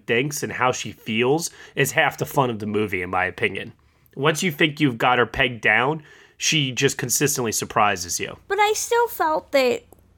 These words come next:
Speaker 2: like most movies and television shows that deal with a strong, strong woman, you're still meant to get this concept that she's fucked up, that she's damaged in some way, that there is something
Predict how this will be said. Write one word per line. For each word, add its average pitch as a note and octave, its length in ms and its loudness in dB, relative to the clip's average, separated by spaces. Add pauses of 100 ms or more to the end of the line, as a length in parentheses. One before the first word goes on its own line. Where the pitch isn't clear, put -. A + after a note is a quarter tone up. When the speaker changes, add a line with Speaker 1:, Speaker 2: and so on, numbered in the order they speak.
(180)
Speaker 2:
like C4+ 380 2
most A#3+ 580 0
movies A3 460 0
and G3+ 120 -4
television G3+ 520 -4
shows F#3+ 320 -2
that G3+ 200 -2
deal F#3+ 280 2
with F#3+ 320 0
a F#3+ 180 2
strong, F#3+ 640 4 (500)
strong A#3 480 4
woman, G#3 440 0
you're D4 240 0
still F#4 320 -2
meant A#3+ 340 0
to B3 140 -4
get G#3 320 -4
this G#3+ 200 -6
concept G#3+ 600 0
that G#3 120 -4
she's G#3 520 -4 (360)
fucked - 360 0
up, C3+ 260 -2 (120)
that A#3 140 2
she's A3 280 -2
damaged F#3 680 0
in F#3 120 -6
some F3 260 -4
way, E3+ 180 -2
that F3+ 200 -2
there A3+ 180 6
is A3+ 180 6
something G3+ 560 -2